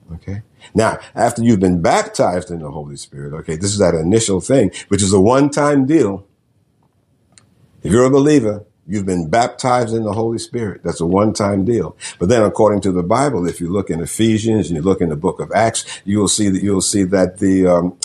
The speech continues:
the apostles, they were, through the laying on of hands and through prayer, they were filled with the Holy Spirit in additional time, in,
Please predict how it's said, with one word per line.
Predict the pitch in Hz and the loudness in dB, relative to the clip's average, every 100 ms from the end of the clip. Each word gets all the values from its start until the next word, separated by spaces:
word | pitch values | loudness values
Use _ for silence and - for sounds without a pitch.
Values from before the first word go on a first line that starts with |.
| 78 | -8
the | 87 | -4
apostles, | 82 - 143 185 87 - - - 85 | -4 -2 -2 -2 -6 -8 -16 -20 -4
they | 90 117 120 | 2 2 4
were, | 107 92 - - | 2 -2 -8 -12
through | - 95 | -4 0
the | |
laying | 101 107 107 104 | 2 2 2 0
on | 101 | -2
of | 92 | -2
hands | 107 107 98 | -2 -2 -4
and | - | -8
through | - 98 95 | -6 -4 -2
prayer, | - 117 131 - - | 2 2 2 -4 -18
they | 80 80 110 120 | -8 0 2 2
were | 104 98 | 2 0
filled | 95 - 127 151 151 104 90 82 90 87 | -2 -2 2 4 4 4 -2 -4 -4 -4
with | 90 - | -8 -8
the | 87 | -8
Holy | 85 80 78 | -6 -8 -10
Spirit | - 78 80 - | -14 -12 -12 -12
in | |
additional | 76 73 78 73 80 | -12 -8 -8 -6 -8
time, | - 120 | -6 -8
in, | - | -2